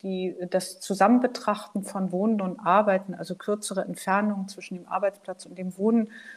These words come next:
auch auf Fragen der Mobilität hat, dann merkt man, dass das mit dem Bauen alleine gar nicht gelöst ist. Also das sind so komplexe,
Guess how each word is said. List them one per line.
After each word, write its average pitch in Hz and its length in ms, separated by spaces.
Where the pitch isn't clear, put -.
auch - 180
auf 208 140
Fragen 196 320
der 190 80
Mobilität 190 800
hat, 185 180
dann 190 140
merkt 190 360
man, 196 240
dass - 160
das 214 220
mit 208 100
dem 190 180
Bauen 190 400
alleine 185 600
gar 202 260
nicht 254 280
gelöst 214 560
ist. - 220
Also 185 200
das 208 220
sind 208 160
so 240 100
komplexe, 214 1040